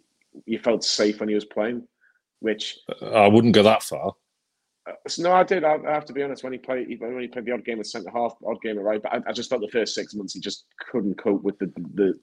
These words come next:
Speaker 1: the
Speaker 2: I, I
Speaker 1: leap from
Speaker 2: think,
Speaker 1: Championship to Premier League.
Speaker 2: I think that was more to do with us going forward in that great team when he played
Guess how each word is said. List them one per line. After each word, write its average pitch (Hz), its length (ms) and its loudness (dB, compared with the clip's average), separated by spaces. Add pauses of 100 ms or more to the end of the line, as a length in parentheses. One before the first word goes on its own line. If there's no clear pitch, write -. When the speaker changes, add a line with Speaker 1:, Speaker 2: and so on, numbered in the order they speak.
Speaker 1:
the 98 100 4
Speaker 2:
I, 95 60 6
I 98 220 4
Speaker 1:
leap - 100 2
from 104 200 0
Speaker 2:
think, 160 160 6
Speaker 1:
Championship 104 380 0
to 101 80 -4
Premier 92 300 -2
League. 90 200 -2
Speaker 2:
I - 1400 -20
think - 120 -8
that 117 40 -4
was 107 100 -2
more 104 180 2
to - 120 -2
do 98 220 6
with 95 140 2
us 90 120 -4
going 98 280 0
forward 95 380 2
in 90 100 0
that 95 160 -2
great 92 280 2
team 90 340 2
when 87 140 0
he 87 120 -2
played 87 360 -2